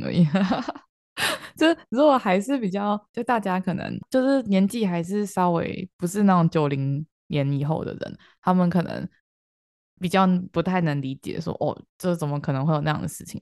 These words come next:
发生？<laughs> 可是如果是以前像我们受教育的时候，其实真的会有大家所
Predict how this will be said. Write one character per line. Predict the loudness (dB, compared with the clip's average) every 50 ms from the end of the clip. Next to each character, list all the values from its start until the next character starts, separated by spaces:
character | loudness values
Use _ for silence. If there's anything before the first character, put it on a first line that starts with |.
| -10
发 | -10 -8 -8 -8
生？ | -8 -2 -2 0 4 4 6 6 4 4 0
<laughs> | -2 -4 -8 -10 -10 -12 -8 -4
可 | 0 0
是 | 2 0 0 -2 _
如 | 2 4
果 | 4
是 | 4 2 2
以 | 0 -2
前 | 0 0 0 0 0 0 0
像 | 0 0 2 2
我 | 2
们 | 0 0 -2 -4
受 | -4 -2 -2 -2 -2
教 | -4 -4 -4 -4 -4
育 | -4 -4
的 | -6 -6
时 | -6 -6 -6
候， | -4 -2 2 2 2 2 0 -4 -18 _ _ _
其 | -4 -4
实 | -4 -4 -2
真 | -2 0 0 0 0 2
的 | 4 4 4 4 2 -2 -8 _ _ _
会 | _ 0 0 2 2
有 | 2 0 0 -2 -8 _ _ _ _ _ 0
大 | 2 2
家 | 4 4 2 2 4 2 2
所 | 0 -2 -4 -4 -2 -4 -4